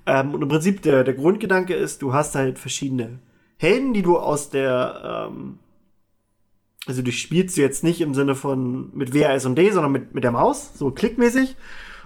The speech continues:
Und, äh, du bist mit vier anderen in einem Team und musst ein anderes Team besiegen. Und hast dabei die Objectives, also du musst Ziele machen wie die gegnerischen Türme zerstören, damit du am Ende die gegnerische Basis einnehmen kannst. So, das ist eigentlich das Prinzip.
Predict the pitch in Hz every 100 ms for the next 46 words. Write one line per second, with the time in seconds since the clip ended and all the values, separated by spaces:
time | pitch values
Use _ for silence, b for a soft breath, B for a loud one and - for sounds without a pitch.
0 | - 175 196 208 196 - 151 156 156 160
1 | 156 135 156 160 165 151 - - - -
2 | 185 151 170 196 170 147 139 131 190 233
3 | 202 156 165 - 143 151 165 151 - 151
4 | 143 135 131 131 143 120 98 - - 139
5 | 127 151 - 147 143 139 143 127 147 156
6 | 185 170 - 135 131 135 - - 165 175
7 | 156 156 151 156 127 139 139 135 B B
8 | B B B - 151 175 160 131 127 226
9 | 254 226 202 202 196 170 156 180 147 147
10 | 139 139 135 139 131 135 240 139 139 123
11 | - 135 123 107 113 120 - - 135 131
12 | 135 147 127 131 - 127 123 117